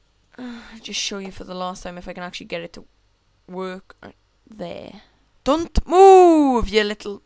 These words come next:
ba-, right. Stay right there. Right. Now you put the next one right next to it, and it pushes it. See how fast I went then?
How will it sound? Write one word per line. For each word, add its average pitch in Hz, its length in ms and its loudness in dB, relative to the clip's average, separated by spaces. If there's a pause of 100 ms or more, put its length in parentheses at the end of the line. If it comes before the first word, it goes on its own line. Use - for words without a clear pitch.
ba-, - 80 -8 (800)
right. - 280 -14 (2000)
Stay 254 580 -2 (400)
right 262 420 -12 (760)
there. 180 440 -10 (280)
Right. - 260 -20 (1000)
Now 214 240 -6
you 214 140 -10
put 220 180 -14
the - 60 -18
next 220 320 -8
one 247 160 -10
right 226 180 -10
next 226 260 -10
to 262 100 -8
it, - 220 -16 (100)
and 226 120 -10
it 226 100 -14 (320)
pushes 247 420 -4
it. - 380 -14 (1040)
See - 200 -4
how 254 80 0
fast 247 320 0
I 247 80 0
went 247 220 -2
then? 233 320 -4